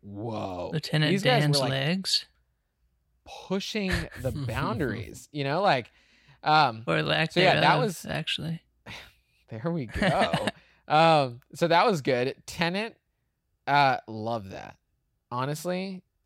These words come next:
Speaker 1: if you didn't, it's 'cause you didn't get it. Don't be
Speaker 3: Yeah.
Speaker 1: salty. Don't be, don't be mad. Get glad.
Speaker 2: Preach.
Speaker 1: Um, yeah, I loved it. I mean, I'm a Nolan fanboy. So, like, we were talking about how, like,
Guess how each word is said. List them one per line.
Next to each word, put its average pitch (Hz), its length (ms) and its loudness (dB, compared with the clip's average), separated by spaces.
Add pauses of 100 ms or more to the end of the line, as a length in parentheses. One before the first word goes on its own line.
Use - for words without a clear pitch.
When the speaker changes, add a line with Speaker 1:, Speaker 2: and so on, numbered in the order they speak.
(480)
Speaker 1:
if 123 160 -8
you 127 140 -4
didn't, 143 480 -6 (300)
it's 123 160 -12
'cause 113 200 -8
you 113 80 -8
didn't 104 280 -14
get 95 200 -12
it. 98 140 -14 (380)
Don't 107 180 -14
be 151 80 -10
Speaker 3:
Yeah. 160 40 -8
Speaker 1:
salty. 123 640 -10 (800)
Don't 131 140 -12
be, 151 300 -10
don't 143 160 -8
be 156 100 -6
mad. 123 340 -8
Get 101 160 -12
glad. 104 160 -10
Speaker 2:
Preach. - 480 -4 (240)
Speaker 1:
Um, 127 460 -6 (800)
yeah, 147 420 2
I 143 120 4
loved 156 300 4
it. 107 120 -6
I 127 80 -4
mean, 156 120 0
I'm 170 120 2
a - 20 2
Nolan 135 320 0
fanboy. 107 560 -8
So, 127 300 0
like, 123 160 0
we 147 100 -2
were 160 80 0
talking 135 280 -2
about 113 200 -4
how, 117 180 -6
like, 107 300 -6